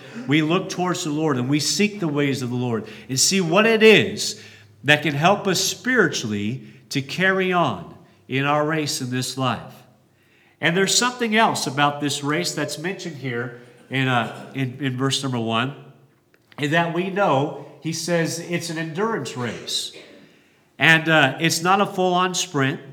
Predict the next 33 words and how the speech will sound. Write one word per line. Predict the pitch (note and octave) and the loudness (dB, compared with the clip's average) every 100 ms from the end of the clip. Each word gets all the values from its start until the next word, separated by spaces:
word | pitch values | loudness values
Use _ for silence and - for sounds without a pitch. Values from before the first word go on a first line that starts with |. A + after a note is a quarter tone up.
| - - _ _ - | -20 -20 _ _ -4
nor | C#3+ F3 | 2 4
is | F#3 | 6
it | F#3+ F#3 | 4 2
one | D#3 D#3+ F3 | 4 4 4
where | E3 | 2
we | C#3+ D3 D3+ | 2 0 0
just | D3+ - | -2 -2
kind | D#3+ D3+ | -2 -2
of | C#3 | -2
poke | E3+ E3+ | -2 -4
along | D#3 D3+ D3 | -2 -2 0
either. | D3 F3+ A2+ A#2 | 0 0 0 0
It's | C3 C#3 | 0 0
a | |
race | C#3 D#3+ F#3+ F3 | 0 0 0 -2
that | |
we | D#3 E3+ | -2 0
just | E3+ E3 | 0 -2
keep | E3+ E3 | -6 -4
a | E3 | -4
steady | - E3 D#3+ | -2 0 -2
pace. | D#3+ F#3 C#3+ - - - - - - - _ | -2 -4 -4 -6 -10 -10 -14 -20 -20 -20 _
And | C#3+ | 2
our | D#3 D#3+ | 4 4
faith | - G3 G3 | 2 0 0
can | G3 F#3+ | -2 0
be | F#3 | -2
hot, | C#3 E3 E3+ - | 2 2 2 -2
cold, | D#3 D#3 D#3+ | -2 -2 -2
and | |
then | D#3 D#3+ | -4 -4
hot, | C#3 E3 E3 | 0 0 0
cold, | - C#3 C#3+ E3 | -2 0 0 -4